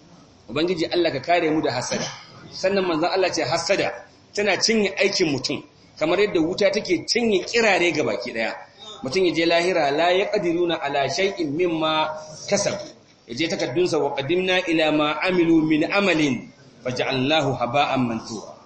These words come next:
Kana tsammanin zaka samu lada mai yawa, sai ka je ka samu sai sifili, sifili ba iyaka akan takaddun ayyukanka. Me yasa? Ka yi da wannan, ka zagi wancan, ka ci kuɗin wancan, ka haɗa wancan da wancan faɗa, ka yi annamimanci, ka harari wannan,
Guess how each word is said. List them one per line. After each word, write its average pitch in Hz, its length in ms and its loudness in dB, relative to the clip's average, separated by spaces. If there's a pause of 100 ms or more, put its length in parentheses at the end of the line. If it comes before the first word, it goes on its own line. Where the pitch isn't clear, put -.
(340)
Kana 175 180 2
tsammanin 151 380 0
zaka 160 180 0
samu 143 240 0
lada 156 240 2
mai 143 200 0
yawa, 190 260 4 (280)
sai - 120 -4
ka 127 80 -4
je 160 100 0
ka 160 80 0
samu 139 220 0
sai 160 160 0
sifili, 160 440 -2
sifili 165 460 -4
ba 196 120 2 (140)
iyaka 180 440 -2 (260)
akan 165 360 0
takaddun 147 360 -6
ayyukanka. 135 400 -6 (340)
Me 165 120 4
yasa? 220 380 2 (240)
Ka 156 140 2
yi 175 140 4
da 147 100 2
wannan, 131 320 0 (340)
ka 190 140 2
zagi 160 280 0
wancan, 147 340 0 (240)
ka 185 120 0
ci - 100 -4
kuɗin 196 280 2
wancan, 196 280 0 (220)
ka 175 120 0
haɗa 202 200 2
wancan 190 360 2
da 151 80 2
wancan 175 260 0
faɗa, - 500 -2
ka 185 80 0
yi 202 60 6
annamimanci, 208 600 0
ka 214 140 2
harari 180 320 4
wannan, 196 300 4